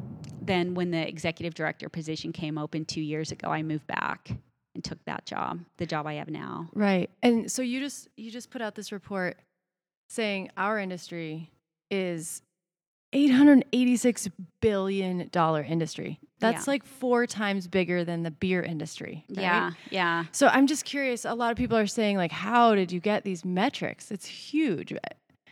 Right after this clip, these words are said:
Speaker 2: And I think that, that, that number has brought a lot of attention, um, from the outside world. But yeah, there's also, like, how, how did you get,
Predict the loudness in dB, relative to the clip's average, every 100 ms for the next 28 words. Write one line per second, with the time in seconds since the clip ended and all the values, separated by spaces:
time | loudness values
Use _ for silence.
0 | 2 4 6 4 -2 -2 -8 -8 -6 -6
1 | -6 -2 0 0 -2 2 0 0 -6 -8
2 | -6 0 0 0 -2 0 0 -2 -6 -16
3 | _ _ -8 -2 0 0 -2 -6 -12 _
4 | -20 _ _ -2 0 -2 -6 -10 -14 -2
5 | 0 2 0 2 2 2 2 -2 0 0
6 | 0 0 0 0 2 4 4 2 -6 -20
7 | -10 -6 -4 -4 -4 -4 -4 -4 -2 -2
8 | -2 -4 -4 -4 0 0 0 0 -2 -4